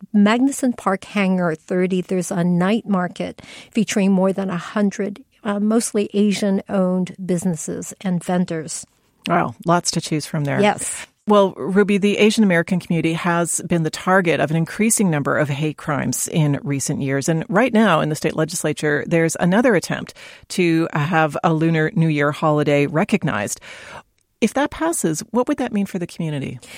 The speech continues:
Speaker 1: It would be an important step for the community because it provides an official recognition and also recognizing the community's contributions to the state.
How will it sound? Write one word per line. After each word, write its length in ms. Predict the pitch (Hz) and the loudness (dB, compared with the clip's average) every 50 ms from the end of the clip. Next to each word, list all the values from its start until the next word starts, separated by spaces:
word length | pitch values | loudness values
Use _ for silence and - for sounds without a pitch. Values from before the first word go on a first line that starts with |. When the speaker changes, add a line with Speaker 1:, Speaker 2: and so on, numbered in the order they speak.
| - - _ | -20 -8 _
Speaker 1:
It 140 | - 277 277 | 0 0 2
would 160 | 285 285 220 | 4 2 2
be 140 | 208 254 233 | 4 4 4
an 100 | 226 214 | 4 4
important 480 | 202 185 175 - - 202 196 - 180 165 | 4 2 0 0 0 0 0 2 0 -2
step 320 | - - - 185 165 - | -2 -2 -2 -4 -4 -4
for 160 | - - 180 | -4 -6 -6
the 100 | 156 180 | -4 -4
community 840 | 165 - - 175 165 165 165 160 156 151 170 160 156 156 160 160 - - | -6 -4 -2 0 0 0 0 0 -2 -2 -4 -6 -6 -8 -10 -12 -8 -4
because 680 | 180 185 170 - - 147 175 165 160 165 160 151 - - - - | -2 -2 -2 -2 -2 -2 -2 0 0 0 -2 -2 -4 -8 -6 0
it 400 | 214 196 185 185 202 - - - - _ | 2 2 2 2 0 -4 -10 -12 -12 _
provides 600 | - 220 196 - 196 175 165 170 175 170 - - - _ - | -2 -2 0 2 2 2 2 0 0 -2 -6 -8 -10 _ -2
an 160 | 214 202 190 | 2 2 2
official 420 | 185 - - 262 233 - - 247 | 2 2 0 0 0 0 0 0
recognition 960 | 226 220 214 - - 226 185 214 208 208 - - - 208 202 196 202 202 202 - - - | 0 0 -2 -2 -2 -4 0 0 0 0 -2 -4 -4 -2 -2 0 0 -2 -2 -4 -8 -4
and 180 | - 214 220 233 | 0 2 2 2
also 300 | - - 214 - - 277 | 2 2 0 0 -2 0
recognizing 800 | 247 247 240 - - 196 175 196 185 185 185 - - 180 175 175 | 2 0 0 0 0 0 0 2 2 2 0 0 -2 -4 -4 -4
the 100 | 175 - | -4 -4
community's 720 | - - - 196 190 180 180 180 175 165 170 170 160 - | -4 0 2 2 4 4 4 2 2 0 -2 -4 -6 -8
contributions 1000 | - - - 180 165 156 - - 170 - 151 143 175 - - - - 156 - - | -10 -8 -8 -8 -8 -8 -6 -8 -8 -6 -8 -8 -8 -10 -10 -10 -10 -10 -12 -12
to 140 | - - - | -14 -12 -10
the 140 | 160 165 165 | -8 -8 -8
state. 460 | - - - - 180 156 160 165 - | -8 -8 -6 -4 -4 -2 -4 -6 -8